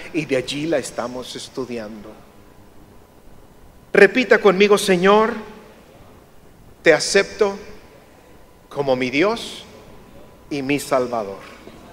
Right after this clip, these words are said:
Y acepto el consejo de tu palabra. Amén".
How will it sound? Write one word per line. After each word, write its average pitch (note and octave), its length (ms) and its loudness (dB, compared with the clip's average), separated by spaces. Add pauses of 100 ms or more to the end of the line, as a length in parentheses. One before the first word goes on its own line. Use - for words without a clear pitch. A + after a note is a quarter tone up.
(680)
Y C3 120 0
acepto D#3 460 4
el D#3 100 2
consejo B2+ 680 -2 (1040)
de B2 80 0
tu B2 200 -2
palabra. G2 640 0 (1700)
Amén". F#2 420 -10